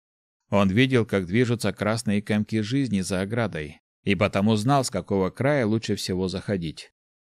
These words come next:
Пепельные ножки удлинились, и это позволило им перешагнуть через забор,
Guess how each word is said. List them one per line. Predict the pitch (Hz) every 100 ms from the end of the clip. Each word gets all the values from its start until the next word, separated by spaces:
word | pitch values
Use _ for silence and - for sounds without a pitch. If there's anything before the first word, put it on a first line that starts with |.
| _ _ _ _
Пепельные | 120 135 139 117 110
ножки | 110 120 -
удлинились, | 101 90 90 95 139 92 - - -
и |
это | 101 139 139
позволило | 117 101 104 143 139 117
им | 110
перешагнуть | 107 101 101 104 95 110 107
через | 107 104 104
забор, | 113 113 87 -